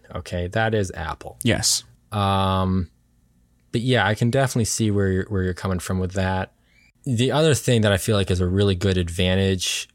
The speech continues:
Speaker 1: is a screen. The fact that a Ring doesn't have a screen, or at least one that's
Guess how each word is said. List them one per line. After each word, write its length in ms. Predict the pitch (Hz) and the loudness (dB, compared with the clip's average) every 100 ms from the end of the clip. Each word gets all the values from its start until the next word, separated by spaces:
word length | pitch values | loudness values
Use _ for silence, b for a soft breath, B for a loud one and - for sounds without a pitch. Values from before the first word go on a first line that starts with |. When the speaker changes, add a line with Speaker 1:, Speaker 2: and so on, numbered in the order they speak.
| _ - | _ -4
Speaker 1:
is 140 | 90 | -2
a 60 | 85 | -4
screen. 400 | - 92 82 80 _ - | -4 -4 -4 -8 _ -6
The 100 | 104 | -2
fact 340 | - 120 123 | 2 2 4
that 220 | 117 107 | 2 2
a 140 | 104 95 | 2 0
Ring 320 | 95 104 101 | 2 2 2
doesn't 280 | 95 92 87 | 2 0 -2
have 180 | 98 90 | -4 -4
a 40 | |
screen, 720 | - - - 95 98 101 95 - _ _ _ | -6 -6 -4 -2 0 -2 -4 -8 _ _ _
or 220 | 98 92 | -4 -2
at 120 | 95 95 | -2 -2
least 320 | 120 110 - | -2 -2 -6
one 300 | 90 90 92 | -4 -2 0
that's 540 | 87 82 - - - | 0 -2 -2 -4 -6